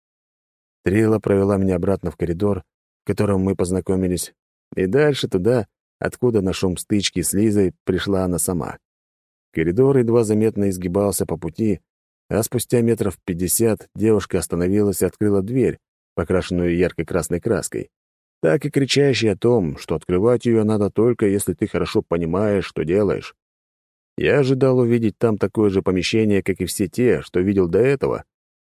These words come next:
но реальность оказалась куда прозаичнее. За дверью прятался ещё один короткий коридор, метров десять, не больше.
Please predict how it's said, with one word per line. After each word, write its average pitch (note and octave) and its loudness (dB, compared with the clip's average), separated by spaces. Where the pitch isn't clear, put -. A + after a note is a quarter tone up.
но B2 2
реальность D3+ 2
оказалась A#2+ 0
куда G#2+ 0
прозаичнее. F2+ -2
За F2+ 0
дверью A2+ 2
прятался G#2+ 0
ещё A2+ 0
один G#2+ 0
короткий G2+ 0
коридор, G#2 0
метров D#2+ -4
десять, G#2+ -2
не D#2+ -2
больше. F2+ -2